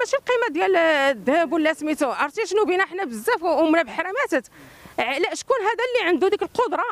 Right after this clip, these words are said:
يمشي عند وحده ميته ويبقى، ويجبدها من الفريكو ويبقى يضرب معها باش يشفر ليها دبالتها؟ انتهاك حرمه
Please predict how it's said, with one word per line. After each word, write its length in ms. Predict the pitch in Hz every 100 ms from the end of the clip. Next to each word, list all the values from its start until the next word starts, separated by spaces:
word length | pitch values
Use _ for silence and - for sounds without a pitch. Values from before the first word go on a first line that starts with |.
| 330
يمشي 240 | 349 -
عند 200 | 320 277
وحده 320 | 330 294 359
ميته 460 | 359 508 427 339 370 523 508 _ - -
ويبقى، 380 | 339 285 311 339
ويجبدها 560 | 370 359 240 494 359
من 80 | 370
الفريكو 520 | 370 311 349 370 247 539 554 - - -
ويبقى 240 | 277 -
يضرب 300 | 427 208 392
معها 220 | 311 339 440
باش 140 | 453
يشفر 360 | 392 - - 339
ليها 640 | 294 262 233 185 160 131
دبالتها؟ 480 | 220 196 214 190 160 - - - - - - 311
انتهاك 540 | 320 370 330 415 494
حرمه 420 | - 359 370 494